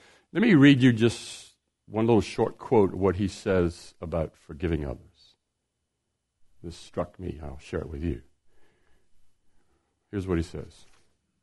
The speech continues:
As soon as I can find it. I lost it. Here it is. Pardon me. "I say to the glory of God and in utter humility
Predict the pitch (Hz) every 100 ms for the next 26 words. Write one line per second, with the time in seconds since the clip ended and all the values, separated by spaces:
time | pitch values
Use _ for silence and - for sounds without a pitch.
0 | _ _ _ _ _ _ _ _ _ _
1 | 90 87 82 78 73 101 87 82 - -
2 | _ - - _ - 104 104 - - 135
3 | 85 - _ _ 92 80 76 - _ -
4 | - - _ _ _ _ _ _ _ _
5 | _ _ _ _ _ _ _ _ _ 139
6 | 160 - 185 180 202 - 135 117 123 147
7 | 160 156 127 110 90 87 104 110 110 110
8 | 107 107 107 104 98 135 127 127 110 117
9 | 110 127 95 78 78